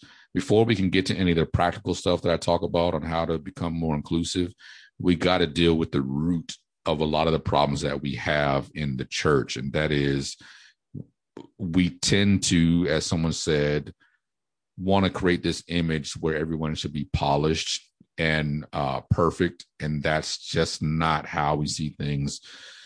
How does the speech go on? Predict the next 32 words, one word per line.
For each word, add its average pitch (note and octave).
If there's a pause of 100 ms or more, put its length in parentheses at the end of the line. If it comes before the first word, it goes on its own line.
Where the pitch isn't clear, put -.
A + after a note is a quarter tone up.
(320)
happening D2
in, C#2+
uh, C2+ (160)
the -
biblical D2
text. - (240)
Another F#2
comment, D#2+ (280)
um, D2
that D2
just D#2
came D2
in. C#2+ (1200)
Uh, D2+
"When D#2
seeking F#2
answers E2+
for -
my D2+
child D#2
who D#2+
was D#2
diagnosed D2+
on D2
the C2+
spectrum, D2+
I D2
was C#2
discouraged D#2+
by D2
elementary D2
teacher, -